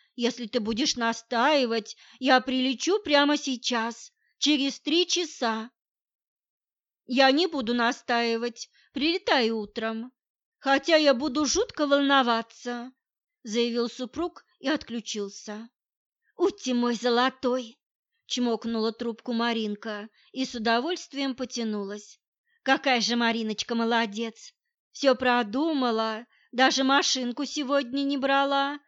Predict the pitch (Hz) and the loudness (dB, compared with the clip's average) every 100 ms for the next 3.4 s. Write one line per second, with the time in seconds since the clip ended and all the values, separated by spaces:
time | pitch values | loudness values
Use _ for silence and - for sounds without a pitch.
0 | _ _ - 330 277 247 254 262 277 - | _ _ -2 2 4 2 -2 -4 -4 -2
1 | 349 269 214 247 - 240 - 247 247 226 | -2 0 2 0 0 -8 -8 -4 -2 -2
2 | 240 247 - 247 214 - 233 233 226 269 | -2 -2 -2 -6 -8 -4 -4 -4 -4 -2
3 | 233 214 - | -2 -6 -12